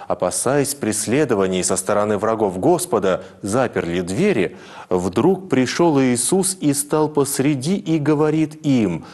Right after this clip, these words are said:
„Мир вам“. Для уверения учеников в том, что это именно Он,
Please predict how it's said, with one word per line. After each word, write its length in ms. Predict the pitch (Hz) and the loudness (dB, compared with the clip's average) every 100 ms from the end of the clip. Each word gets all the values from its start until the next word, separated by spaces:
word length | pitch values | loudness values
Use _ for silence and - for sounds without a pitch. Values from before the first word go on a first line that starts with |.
| - - | -16 -6
„Мир 580 | 98 95 104 143 151 - - | -2 0 2 2 0 -4 -10
вам“. 460 | 98 90 78 71 - _ - - - - | -2 -2 -2 -8 -20 _ -20 -20 -18 -12
Для 220 | 80 87 | -4 -2
уверения 680 | 87 85 92 110 135 120 107 | 0 0 0 2 2 2 0
учеников 760 | 98 - 98 95 95 139 117 | -2 -2 -2 -2 0 0 0
в 100 | - | -6
том, 500 | - 120 151 139 95 | -4 0 2 2 0
что 400 | 82 - 104 - - | -4 -2 -2 -2 -2
это 340 | 139 139 110 | -2 0 -2
именно 720 | 107 147 139 107 90 87 87 - | -2 -2 0 0 0 0 -2 -2
Он, 440 | 127 170 139 90 | 2 4 2 0